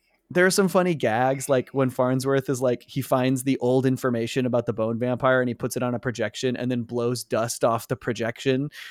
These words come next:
Like, that, that makes me laugh. Um, but,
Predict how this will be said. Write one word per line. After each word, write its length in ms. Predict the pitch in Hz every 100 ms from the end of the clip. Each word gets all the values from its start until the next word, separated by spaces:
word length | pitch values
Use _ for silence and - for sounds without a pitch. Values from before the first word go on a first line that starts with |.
| - -
Like, 200 | 143 143
that, 320 | 156 160 165 -
that 280 | 139 160 156
makes 280 | 135 127 123
me 100 | 110
laugh. 460 | 101 101 131 - - -
Um, 640 | 123 123 120 117 117 120 _ _ _ _ _ _ _ _ _ _
but, 560 | 147 147 143 139 139